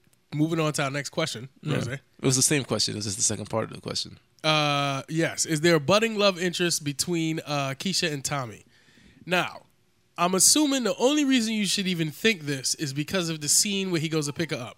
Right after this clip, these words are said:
Speaker 2: Yeah, but hold on. Before we even get to that, 'cause, because the first part of the first question, I was kind of referring to the part, second part of the first question when we were saying how the Keisha story was just
Speaker 1: Also wrapped up quickly.
Speaker 2: Yeah, very quickly. Like,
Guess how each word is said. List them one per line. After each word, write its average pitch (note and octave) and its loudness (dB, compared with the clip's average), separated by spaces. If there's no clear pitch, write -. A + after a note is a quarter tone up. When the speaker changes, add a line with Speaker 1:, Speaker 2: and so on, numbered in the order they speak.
Speaker 2:
Yeah, E3 6
but C3 2
hold F#3+ 4
on. C#3 2
Before G3+ 4
we G#3+ 2
even F3 2
get D#3 2
to C#3 4
that, A2+ 0
'cause, A#2 -6
because B2+ -2
the B2 -4
first E3 0
part D#3+ 2
of C#3 0
the B2+ -4
first D3 0
question, A#2+ -2
I C#3 4
was C#3 2
kind D#3+ 0
of A2+ -8
referring C3 -6
to A#2 -2
the A2+ -4
part, A#2+ -2
second C3+ -4
part A#2+ 0
of A2 -2
the G#2+ -12
first A#2+ -4
question A#2 -4
when A2 -8
we A2+ -10
were A#2 -4
saying A2+ -4
how A2+ -4
the A2 -10
Keisha A#2+ 0
story A2 -2
was A2 -2
just - -2
Speaker 1:
Also D#3 4
wrapped C#3+ 2
up D3 -6
quickly. E3 -2
Speaker 2:
Yeah, A#2+ 4
very A#2 0
quickly. B2 -6
Like, A2 -2